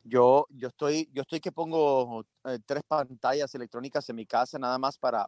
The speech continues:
para arte N F T. Y, pero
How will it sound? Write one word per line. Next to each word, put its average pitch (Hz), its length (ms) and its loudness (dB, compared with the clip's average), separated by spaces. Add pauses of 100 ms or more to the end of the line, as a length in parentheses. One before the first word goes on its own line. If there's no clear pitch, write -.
para 110 260 0
arte 127 320 -4
N 120 120 -10
F - 100 -20
T. 160 220 -8 (500)
Y, 113 180 -10 (120)
pero 110 340 -2